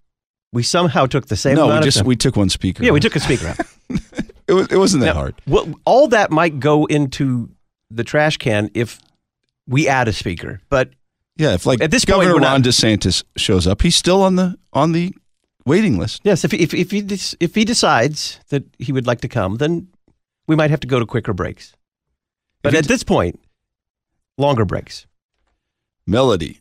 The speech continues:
Speaker 2: I've been listening to podcasts of Joy Pullman recently. I noticed something that I think is absolutely wonderful. When you introduce her, the first thing you say is that she is the mother of four children. Then you state she is managing editor of The Federalist.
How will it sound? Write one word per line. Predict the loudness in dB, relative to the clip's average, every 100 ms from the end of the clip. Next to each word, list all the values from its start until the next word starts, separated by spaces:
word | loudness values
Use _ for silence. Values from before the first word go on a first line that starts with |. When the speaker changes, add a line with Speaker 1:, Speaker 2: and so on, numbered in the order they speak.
| _
Speaker 2:
I've | -2 0
been | 0
listening | 0 0 0
to |
podcasts | 0 0 0 -2 -2
of | -6
Joy | -2 0 0
Pullman | -2 -2 0 0 -2
recently. | -6 -6 -6 -6 -6 -6 -2
I | 0
noticed | 0 0 0
something | 0 -2 0
that | 0
I | 0
think | -2 -2
is | -4 -4
absolutely | -2 0 0 -2 -2 -2 -2
wonderful. | -2 -2 -4 -8 -12 -20 -20 _ _ _ _
When | -2 2
you | 2
introduce | 0 0 0 2 0 0
her, | -4 -2
the | -4
first | -4 -2 -2 -2
thing | 0 0
you | 0
say | 0 0 -2 -2
is | -2 -2
that | -2
she | -2 -2
is | -2
the | -2
mother | 0 0 0
of | -2
four | -4 -2 -2 -2
children. | -2 -2 -2 -4 -8 -12 _ _ _ _
Then | -2 2 2
you | 2 0
state | 0 -2 -2
she | -4 -2
is | -2
managing | 0 0 0 0 0 -2 0
editor | 0 0 0 -2
of |
The | -4
Federalist. | -4 -2 0 -2 -4 -8